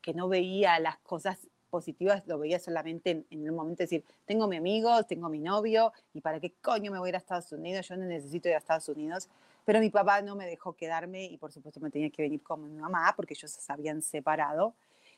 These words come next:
Entonces, una sensación muy de bronca, de resentimiento. Entonces, es muy importante entender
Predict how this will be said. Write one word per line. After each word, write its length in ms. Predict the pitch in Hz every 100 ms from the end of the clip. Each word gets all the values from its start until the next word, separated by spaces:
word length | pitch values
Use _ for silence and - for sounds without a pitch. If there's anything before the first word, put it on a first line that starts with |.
| _ -
Entonces, 600 | 285 294 254 262 262 - _ _ _ _ -
una 200 | 208 233
sensación 640 | 233 190 190 175 196 185 175 185
muy 320 | 190 202 214 _
de 160 | - 170
bronca, 500 | 156 170 170 156 151
de 120 | 151
resentimiento. 1120 | 147 143 156 147 143 151 156 151 139 - 135 _ _ _ _
Entonces, 300 | 214 226 214
es 120 | 226
muy 240 | 226 240
importante 520 | 262 214 175 185 196
entender 520 | 190 175 165 156 165